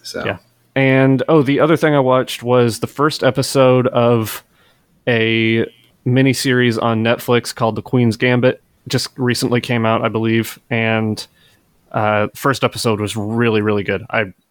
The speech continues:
Speaker 2: I would recommend that to just about anybody.
Speaker 1: Okay. Yeah,
Speaker 2: Definitely
Speaker 1: I've seen it.
Speaker 2: watch
Speaker 1: Haven't
Speaker 2: that if you get a chance.
Speaker 1: Yeah, I haven't gotten around to it, but I've seen it at least advertised. So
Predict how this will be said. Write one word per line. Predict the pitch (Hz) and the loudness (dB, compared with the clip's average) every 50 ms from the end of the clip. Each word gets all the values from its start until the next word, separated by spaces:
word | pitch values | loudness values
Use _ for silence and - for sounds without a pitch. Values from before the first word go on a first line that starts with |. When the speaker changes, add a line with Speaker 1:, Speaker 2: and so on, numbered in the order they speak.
| _ _ - | _ _ -2
Speaker 2:
I | 120 127 | -2 0
would | 127 120 | 0 2
recommend | 120 120 113 - 120 113 110 107 | 0 0 0 0 -2 -2 -2 0
that | 107 107 - - | -2 -2 -2 -2
to | - 113 104 101 | 0 0 0 0
just | 95 - - 107 - | -2 -6 -10 -10 -6
about | 104 104 104 101 | -2 -2 0 0
anybody. | 98 98 95 95 101 98 95 - _ _ _ 151 | -2 -4 -2 -2 -2 -4 -4 -8 _ _ _ -12
Speaker 1:
Okay. | 151 - 147 165 - _ _ _ | -10 -8 -10 -12 -12 _ _ _
Yeah, | - 127 117 | -4 -2 0
Speaker 2:
Definitely | 107 | 0
Speaker 1:
I've | 117 - | 0 0
seen | - 123 110 | 0 0 2
it. | 107 107 | 2 2
Speaker 2:
watch | 107 107 | 2 2
Speaker 1:
Haven't | 107 104 110 | 2 2 0
Speaker 2:
that | 104 | 0
if | 104 95 | -2 -6
you | - 101 | -6 -6
get | 104 98 | -6 -6
a | 95 | -4
chance. | - 110 101 - - - - _ _ _ _ _ _ - _ | -6 -6 -6 -6 -8 -14 -20 _ _ _ _ _ _ -20 _
Speaker 1:
Yeah, | - - 92 | -8 -8 -8
I | - _ _ - | -8 _ _ -8
haven't | 98 95 95 | -6 -4 -2
gotten | 95 92 | -2 -2
around | 90 90 92 90 | -2 -2 -2 -2
to | 87 - | -2 -2
it, | - 82 | -2 -2
but | - 90 | -2 -2
I've | 90 87 - | -2 -2 -2
seen | - 98 92 | -4 -4 -4
it | 87 85 82 | -4 -4 -6
at | 85 87 | -8 -6
least | 87 82 80 - - | -6 -6 -6 -6 -6
advertised. | 82 90 87 87 85 - 90 82 82 82 82 85 - - - _ _ _ | -6 -4 -4 -6 -6 -6 -4 -4 -4 -4 -6 -8 -14 -18 -20 _ _ _
So | - - - 92 82 82 85 | -18 -10 -8 -8 -8 -8 -10